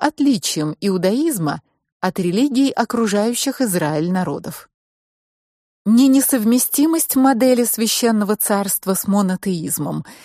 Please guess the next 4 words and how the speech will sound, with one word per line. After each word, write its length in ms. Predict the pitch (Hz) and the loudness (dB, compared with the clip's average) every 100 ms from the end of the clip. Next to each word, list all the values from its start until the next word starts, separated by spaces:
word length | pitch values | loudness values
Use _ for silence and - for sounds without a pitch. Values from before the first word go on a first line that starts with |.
| - _ | -20 _
но 240 | - 247 262 | 0 2 2
историчность 960 | 247 - 240 240 294 - - 277 - - | 0 -2 0 0 0 -2 0 -2 -2 -2
и 120 | 254 | 0
диалогичность, 1120 | 214 254 254 269 202 185 - - 160 - - | 2 2 2 0 0 -2 -4 -6 -6 -6 -10